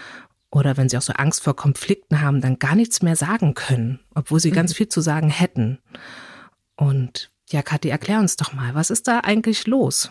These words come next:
Speaker 1: Was passiert da und was hat es mit den Wumms auf sich?
Speaker 2: Mhm. Ja, wir haben ja in den vergangenen Podcast-Folgen schon ganz viel über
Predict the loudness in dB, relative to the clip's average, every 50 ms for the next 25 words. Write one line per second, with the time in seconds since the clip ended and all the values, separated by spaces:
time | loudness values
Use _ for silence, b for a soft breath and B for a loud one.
0 | -10 _ _ _ -4 -4 -4 -2 -2 -2 0 0 0 0 0 0 0 0 0 0
1 | 0 0 -2 -2 -4 -4 -8 -10 -4 -2 0 0 2 2 0 0 0 -2 0 2
2 | 0 2 4 4 4 4 4 4 4 4 6 6 4 2 2 -2 -4 -4 -8 -8
3 | -8 -10 -8 -8 -10 -10 -12 -16 -18 _ _ _ _ _ _ _ _ 0 0 0
4 | 2 0 -2 -2 -4 _ _ _ _ _ _ _ _ _ B B B B B B
5 | B B B B B 2 2 4 4 4 2 4 2 2 2 0 -2 -2 -2 -4
6 | -2 0 0 2 4 4 4 4 2 0 -2 -4 -8 -8 -8 -8 -8 -2 0 0
7 | 0 0 -4 -12 -16 -8 -2 2 2 4 4 4 2 2 0 0 -4 -6 -8 -10
8 | _ _ _ _ _ _ _ _ -8 -8 -2 0 0 2 2 2 2 2 0 0
9 | 0 -2 -2 -2 -4 -6 -12 -16 -14 -14 -4 -2 2 2 4 4 2 2 0 -2
10 | -4 -2 -4 -2 0 2 2 2 2 2 0 -2 -4